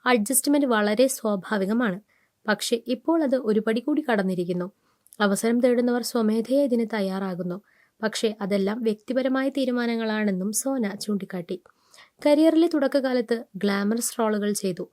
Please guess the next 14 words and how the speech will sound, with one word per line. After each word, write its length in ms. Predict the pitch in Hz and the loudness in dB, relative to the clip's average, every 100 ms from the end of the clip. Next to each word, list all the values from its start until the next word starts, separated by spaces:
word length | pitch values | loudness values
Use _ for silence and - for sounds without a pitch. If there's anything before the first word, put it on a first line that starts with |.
| _ | _
ഇന്ന് 180 | 233 254 | 2 4
ഞാനിരുന്ന് 560 | 285 214 202 226 214 220 | 4 4 2 2 0 -2
കരയുന്നു. 520 | 214 175 175 170 170 _ _ _ - | -2 -2 -2 -4 -6 _ _ _ -4
അതിന്റെ 280 | 190 190 214 | -2 0 -2
പ്രത്യാഘാതം 760 | 220 202 - 208 202 214 220 | -4 -4 -4 -4 -4 -4 -4
ഞാൻ 200 | 208 240 262 | -4 -6 -4
അനുഭവിക്കുന്നു. 680 | 202 180 170 196 196 190 180 202 _ _ _ - | -4 -6 -6 -6 -4 -4 -8 -10 _ _ _ 0
ഇത് 140 | 220 | 2
തന്നെ 240 | 262 277 285 208 | 2 0 -2 -4
അവർക്കും 420 | 190 190 - 240 | -4 -4 -4 -4
സംഭവിക്കും. 600 | 233 196 190 185 175 202 - _ _ _ | -2 -2 0 -2 -6 -14 -16 _ _ _
അതേസമയം 540 | 196 190 190 196 180 254 | -4 -2 -2 -4 -4 -6
ശരിയോ 400 | - - 226 254 | -6 -4 -2 -2
തെറ്റോ 380 | 302 262 226 277 | 0 0 0 -2